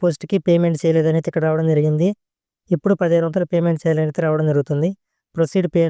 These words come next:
మీద క్లిక్ చేయండి. క్లిక్ చేయగానే ఈ విధంగా పేమెంట్కి అయితే రీడైరెక్ట్ అవ్వడం జరుగుతుంది. ఇక్కడ నెట్ బ్యాంకింగ్, యూపీఐ ఇలా ఆప్షన్స్ ఉన్నాయి కదా,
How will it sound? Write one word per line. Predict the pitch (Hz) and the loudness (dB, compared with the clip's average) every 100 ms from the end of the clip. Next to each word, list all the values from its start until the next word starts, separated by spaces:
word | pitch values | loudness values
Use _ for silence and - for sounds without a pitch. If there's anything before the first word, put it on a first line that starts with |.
| 160 | 2
మీద | 160 160 160 | 0 0 0
క్లిక్ | 147 - | -4 -2
చేయండి. | 151 143 170 196 _ _ _ _ _ _ _ _ _ _ - | -2 0 -2 -4 _ _ _ _ _ _ _ _ _ _ -8
క్లిక్ | 170 - | -8 -2
చేయగానే | 180 185 180 170 | 0 2 2 2
ఈ | 160 | 2
విధంగా | 170 180 - | 0 -2 0
పేమెంట్కి | 170 175 170 160 170 | 0 0 0 -2 -2
అయితే | 160 196 202 160 | 0 0 0 0
రీడైరెక్ట్ | 170 165 165 - 160 | 0 0 -2 -2 -2
అవ్వడం | 160 165 | 0 0
జరుగుతుంది. | 151 151 147 147 170 202 _ _ _ _ _ _ - | 0 0 -2 0 -2 -2 _ _ _ _ _ _ -12
ఇక్కడ | - 180 202 180 | -4 -2 -2 -2
నెట్ | 160 147 | -2 0
బ్యాంకింగ్, | 175 170 170 180 170 | -2 0 2 2 2
యూపీఐ | 165 170 175 170 180 | 2 2 2 2 2
ఇలా | 160 156 | 2 -2
ఆప్షన్స్ | - 180 156 160 | -2 -2 0 0
ఉన్నాయి | 160 156 | 0 0
కదా, | 175 | 0